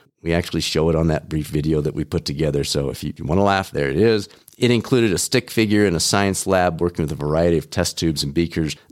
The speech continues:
The beakers came to mind. They were to represent various key aspects of my life, from our, our business, our marriage, personal components like fitness, involvement with the university, and my changing role of dad with all three of our adult and married kids.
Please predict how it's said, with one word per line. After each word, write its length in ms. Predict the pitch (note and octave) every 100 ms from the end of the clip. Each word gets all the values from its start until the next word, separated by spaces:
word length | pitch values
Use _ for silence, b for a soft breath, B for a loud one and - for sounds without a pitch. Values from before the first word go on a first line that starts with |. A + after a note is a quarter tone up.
| -
The 140 | - A2+
beakers 500 | G2+ F#3+ - D3 -
came 220 | - A#2+
to 80 | A2
mind. 580 | G#2 G#2 G#2+ A2+ A2+ B2
They 100 | C#3+
were 120 | D3
to 140 | C3
represent 640 | A2 A#2+ - G#2+ A2 G#2
various 460 | - F#2 G#2+ A2 -
key 300 | - G#2+ F#2+
aspects 400 | F#2 - E2+ -
of 60 | D#2+
my 100 | D#2+
life, 260 | D2+ C2+
from 220 | - E2+
our, 180 | E2 D#2 b
our 80 | D2
business, 640 | D2 A2 A2 A2+ G#2+ - -
our 80 | -
marriage, 580 | E2+ A2+ A2 G#2 F#2 - _ -
personal 320 | A#2 - G2+
components 560 | - F#2 F#2 F#2+ E2+
like 240 | D2+ D2+ -
fitness, 720 | - A2 - F#2+ F2 - -
involvement 460 | D#2 D2 F#2 F#2+ C#2
with 140 | D2+
the 60 | E2
university, 640 | D#2 D2 D#2+ - D#2 D2+ -
and 160 | - D#2+
my 120 | D#2
changing 540 | D2 - F2+ E2 D#2+ D2+
role 300 | D#2 D#2 D2
of 100 | -
dad 340 | D2+ D2+ D2+
with 200 | D2 -
all 140 | - E2
three 300 | - F2 D#2
of 80 | C#2+
our 100 | C#2+
adult 500 | C#2+ D2+ D2 C#2 -
and 160 | C#2+
married 260 | C2+ C2+ -
kids. 360 | D2 A#1+ -